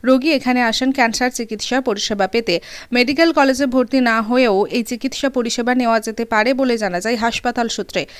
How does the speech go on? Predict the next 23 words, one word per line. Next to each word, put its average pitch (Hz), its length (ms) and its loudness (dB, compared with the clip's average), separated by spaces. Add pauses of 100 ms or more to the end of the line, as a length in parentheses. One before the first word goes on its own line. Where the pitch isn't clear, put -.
(260)
দীর্ঘদিন 277 540 2
ধরেই 262 300 2
মালদা 226 320 4
মেডিকেল 226 420 -2
কলেজে 240 460 2 (320)
লিনাক 277 360 4
অ্যাক্সিলারেটর 262 760 0
মেশিনের 240 460 0
মাধ্যমে 226 460 2
রেডিওথেরাপি 233 720 2
এমনকি 226 400 0
কেমোথেরাপি 240 680 -2
হচ্ছে 269 300 -2
বিনামূল্যে। 185 580 -2 (580)
মালদা 226 220 2
মেডিকেল 220 380 0
কলেজ 247 360 4
থেকে 262 320 2
নিউজ 214 360 -2 (100)
প্রতিনিধি 254 440 2
রিপোর্ট, 190 500 -2 (120)
সময়ের 226 420 -4
সংবাদ। - 480 -12